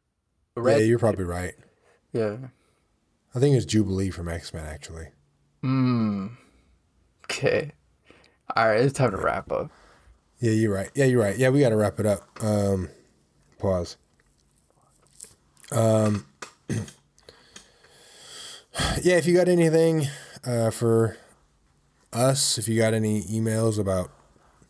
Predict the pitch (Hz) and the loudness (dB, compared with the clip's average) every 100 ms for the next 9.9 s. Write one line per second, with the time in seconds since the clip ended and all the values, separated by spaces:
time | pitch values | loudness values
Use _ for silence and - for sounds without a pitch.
0 | _ _ - _ _ _ _ _ _ _ | _ _ -20 _ _ _ _ _ _ _
1 | _ _ 135 120 - 120 107 117 113 110 | _ _ 0 0 0 -4 0 2 2 2
2 | - 98 95 - 92 95 101 98 107 110 | -2 -2 -2 -4 -4 -2 -2 -2 0 2
3 | 107 107 - _ _ - _ _ _ - | 4 2 -2 _ _ -20 _ _ _ -4
4 | 113 98 107 101 98 110 107 104 - - | -2 2 2 2 2 2 2 2 -2 -2
5 | 101 98 95 110 107 104 104 98 101 104 | 0 0 0 2 2 0 0 2 2 4
6 | 104 104 101 - - - _ _ _ _ | 4 2 0 -6 -12 -18 _ _ _ _
7 | _ _ - 104 104 98 - 107 104 101 | _ _ -4 0 2 2 0 2 2 2
8 | 98 - - _ - 107 104 107 107 107 | 0 -4 -20 _ -8 -6 -2 2 4 4
9 | 104 101 101 101 117 113 113 113 107 | 4 2 -2 0 2 4 4 2 -2